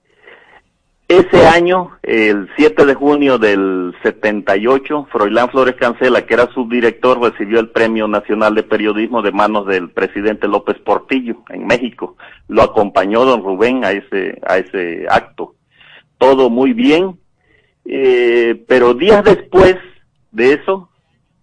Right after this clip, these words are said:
don Rubén publicó un, unas cuantas líneas donde insinuaba que los perio-, lo-, los premios nacionales de periodismo estaban, pues estaban amañados,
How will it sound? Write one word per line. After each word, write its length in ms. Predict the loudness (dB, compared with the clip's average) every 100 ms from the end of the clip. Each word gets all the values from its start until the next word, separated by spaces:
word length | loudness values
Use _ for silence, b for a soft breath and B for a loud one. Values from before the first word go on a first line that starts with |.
| _ _ _ _ -4
don 240 | -2 0
Rubén 280 | 0 -2 -2
publicó 600 | -2 -2 -4 -4 -2 0
un, 720 | 0 -2 -4 -6 -6 -8 -10 -16 _ -12
unas 560 | -4 -2 -2 -2 -2 -4
cuantas 480 | -2 0 0 0 0
líneas 400 | 0 -2 -2 -6 -10 _ _ b b b b
donde 880 | -4 0 0 0 0 2 2 -2 -6 _
insinuaba 880 | -6 -2 -2 -4 -4 2 2 4 2
que 120 | 0 -4
los 120 | -4
perio-, 440 | -6 -2 -2 -2
lo-, 320 | -4 0 0 0
los 200 | -4 -4
premios 380 | -2 0 0
nacionales 600 | -2 -4 -4 -2 0 0
de 80 | -2
periodismo 720 | -2 -2 0 -2 -4 -4 -4
estaban, 1040 | -4 -2 0 2 0 -2 -8 -8 -10 -12 -16 _
pues 160 | -8 -6
estaban 380 | 0 2 2
amañados, 480 | 0 -2 0 -2 -2